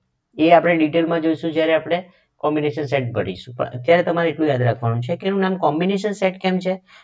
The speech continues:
તો કે એ કોમ્બિનેશન સેટની અંદર ત્રણ હેડ આવેલા છે, એક છે સેન્ટર હેડ, બીજો છે પ્રોટેક્ટર હેડ અને ત્રીજો છે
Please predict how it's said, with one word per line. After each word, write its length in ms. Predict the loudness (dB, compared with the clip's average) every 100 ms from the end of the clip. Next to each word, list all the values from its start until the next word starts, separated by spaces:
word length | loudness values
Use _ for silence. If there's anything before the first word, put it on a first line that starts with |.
| _
તો 80 | -8
કે 120 | -2
એ 280 | -2 2 0
કોમ્બિનેશન 520 | 2 0 2 2 2
સેટની 440 | 0 0 0 0 0
અંદર 300 | 2 2 0 -4 -14 -2
ત્રણ 240 | 2 2
હેડ 300 | 2 2 4
આવેલા 360 | 4 4 2 0
છે, 140 | 0
એક 320 | -4 -2 -6 -2
છે 140 | -4
સેન્ટર 500 | -2 -6 -4 0 0
હેડ, 340 | 0 0 -2 _ _ _ _ -2
બીજો 220 | 2 2
છે 140 | 0 -2
પ્રોટેક્ટર 680 | 0 0 0 -2 0 -2
હેડ 260 | -2 -4 -6 -8 -20 _ -4
અને 120 | -2
ત્રીજો 360 | -2 0 0
છે 380 | 2 2 2 0